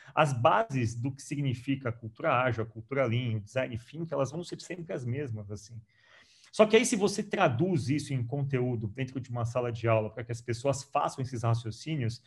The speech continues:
elas desistem muito mais rapidamente. Elas não têm essa paciência. Eu fico pensando, cara, por que que... E, a-, e aí, pra mim, esse é o charme de Dark e da série de T V.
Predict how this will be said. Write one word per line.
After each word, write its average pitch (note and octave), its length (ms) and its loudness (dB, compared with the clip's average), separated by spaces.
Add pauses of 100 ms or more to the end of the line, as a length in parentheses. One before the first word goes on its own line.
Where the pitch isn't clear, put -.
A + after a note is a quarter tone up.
(440)
elas G3+ 240 8
desistem G#3 600 4
muito D3+ 300 4
mais B2 180 4
rapidamente. G#2+ 720 -2 (800)
Elas D#3+ 220 6
não G#3 160 4
têm G#3+ 240 2
essa D#3 240 2
paciência. B2+ 720 0 (400)
Eu F3 80 4
fico B3 160 -2
pensando, G3 320 2
cara, G#3 180 4
por A#3+ 180 -4
que F4+ 180 0
que... E3 380 2
E, E3+ 120 4
a-, E3+ 100 4
e F#3 140 4
aí, A3+ 100 4
pra F#3 180 2
mim, F#3+ 200 4
esse G3+ 240 4
é - 20 6
o D#3 80 6
charme C3+ 360 4
de A#2 120 2
Dark A2+ 420 4
e A2+ 160 0
da A#2+ 160 6
série A#2 280 2
de A#2 100 0
T A#2 220 2
V. G#2+ 260 -2